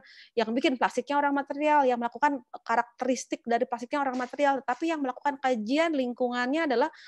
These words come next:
orang-orang lingkungan, berkolaborasilah dengan orang material. Nah, sehingga jika ditanya prospek, eh,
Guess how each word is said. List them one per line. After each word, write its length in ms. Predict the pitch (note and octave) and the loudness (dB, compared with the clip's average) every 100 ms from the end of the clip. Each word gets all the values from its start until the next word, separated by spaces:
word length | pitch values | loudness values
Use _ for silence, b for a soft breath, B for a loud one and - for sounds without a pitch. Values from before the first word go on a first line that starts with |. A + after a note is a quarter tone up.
| B | B
orang-orang 480 | A#3+ B3+ A3 B3+ B3+ | 0 0 0 -2 -2
lingkungan, 400 | C4 D#4 D#4 D4+ | -4 -2 -2 -2
berkolaborasilah 800 | G#3+ - F#3+ F#3 F#3 A3 E4 D#4 | -4 -4 -4 -2 -2 -2 0 -2
dengan 80 | A3+ | -2
orang 220 | G3+ F#3+ F#3 | -4 -6 -8
material. 400 | - F3+ E3 D3+ B B B G3 | -2 0 0 -4 B B B -2
Nah, 80 | F#3 | -2
sehingga 640 | A3+ B3+ F#4 A#3+ G3 F#3+ - B _ | -2 0 0 2 2 2 -2 B _
jika 160 | G#3+ A#3+ | 0 2
ditanya 400 | A3 A3+ E4 E4+ | 2 -2 -4 -4
prospek, 480 | C4 B3 - B3+ B3 _ _ - | -4 -4 -4 -4 -4 _ _ -4
eh, 180 | A3 | -2